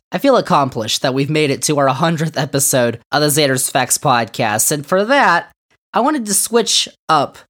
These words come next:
what we're doing on the podcast, do something a little bit different on the podcast this week, because our world is pretty crazy. There's a lot of things going on.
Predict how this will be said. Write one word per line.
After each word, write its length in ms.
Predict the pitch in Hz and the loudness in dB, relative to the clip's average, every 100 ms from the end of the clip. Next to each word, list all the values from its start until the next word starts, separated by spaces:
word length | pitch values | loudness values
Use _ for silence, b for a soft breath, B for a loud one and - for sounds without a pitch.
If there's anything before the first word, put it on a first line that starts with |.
| _ _ _ _ - | _ _ _ _ -4
what 200 | 156 143 | -2 0
we're 100 | 143 | -2
doing 260 | 135 139 | 0 0
on 60 | 127 | 0
the 80 | 117 | -2
podcast, 580 | 131 107 101 107 123 - | -2 -2 -4 -4 -4 -2
do 120 | 226 | -2
something 280 | - 247 196 | 0 0 0
a 60 | |
little 180 | 190 208 | 0 0
bit 240 | 185 170 | 0 -2
different 460 | 131 139 - 110 98 _ _ _ _ _ - | 0 -2 -2 -6 -6 _ _ _ _ _ -8
on 100 | 131 | -4
the 80 | 123 | -4
podcast 600 | - 120 107 - 104 - | 0 -2 -2 -4 -4 -4
this 200 | 117 107 | -4 -4
week, 200 | 113 107 | -6 -6
because 260 | - 165 156 | -6 -4 0
our 160 | 247 | 0
world 340 | 277 233 220 185 | 2 2 2 2
is 120 | 165 | -2
pretty 240 | - 175 | -2 -2
crazy. 560 | 135 131 113 107 107 107 _ _ _ _ - | -2 -2 -2 -4 -10 -12 _ _ _ _ -8
There's 140 | 135 | -2
a 40 | 135 | 0
lot 220 | 131 143 | 2 2
of 100 | 156 | 2
things 280 | 165 151 151 | 0 -2 0
going 260 | 156 151 | 0 2
on. 400 | 135 113 110 110 | 0 -2 -2 -6